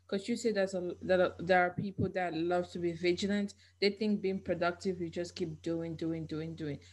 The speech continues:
It's keeping themselves busy, but they don't know that they're draining themselves. So, um, I love that you're providing these tips 'cause it will help people, you know, refocus on what's really, really important. And, um, free time is also important.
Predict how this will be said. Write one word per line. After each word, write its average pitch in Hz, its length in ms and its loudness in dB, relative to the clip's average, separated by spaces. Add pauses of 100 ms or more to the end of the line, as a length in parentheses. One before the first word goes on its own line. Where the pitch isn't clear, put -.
It's - 140 -14
keeping 202 320 0
themselves 175 500 -2
busy, 180 480 0 (220)
but 170 120 2
they 185 80 6
don't 190 220 4
know 180 120 2
that 170 280 2
they're 175 200 0
draining 180 600 0
themselves. 208 580 0 (320)
So, 190 480 4
um, 180 280 -4
I 196 120 0
love 214 260 0
that 185 120 6
you're 185 160 4
providing 180 600 -2
these 170 280 -4
tips - 500 -6 (280)
'cause 180 200 0
it 214 60 6
will 196 80 4
help 196 280 0
people, 185 360 0 (200)
you 185 100 -2
know, 175 140 -2
refocus 190 800 0 (300)
on 165 160 -2
what's 180 300 4
really, 175 420 2
really 165 320 -6
important. 175 720 -4 (400)
And, 180 280 -6
um, 175 380 -6 (100)
free 359 240 2
time 214 320 -2
is 165 120 -4
also 175 240 -6
important. 175 540 -8